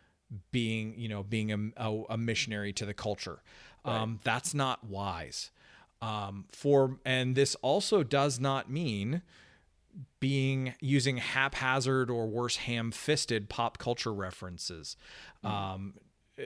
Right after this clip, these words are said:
Speaker 1: you and I, you know, you and I can, can go all day long on, on superhero stuff. And there's a way to use superheroes in, meaningfully
Speaker 2: Mm-hmm, mm-hmm.
Speaker 1: as a connection point.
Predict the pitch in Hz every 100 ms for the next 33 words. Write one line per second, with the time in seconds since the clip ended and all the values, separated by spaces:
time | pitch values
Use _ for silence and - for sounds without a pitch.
0 | 120 135 131 143 139 131 131 107 131 131
1 | 120 120 127 143 135 135 - 127 127 120
2 | 127 123 120 113 117 113 113 123 156 135
3 | 107 107 104 104 101 110 - 143 151 110
4 | 101 98 - 104 92 - - - - -
5 | 127 131 143 139 120 127 175 131 127 123
6 | 117 - 135 127 120 120 117 110 107 -
7 | 139 113 110 110 143 127 123 139 147 175
8 | 175 135 117 117 101 92 85 - 113 113
9 | 135 - 90 95 117 117 110 - 117 107
10 | - 107 98 95 92 85 -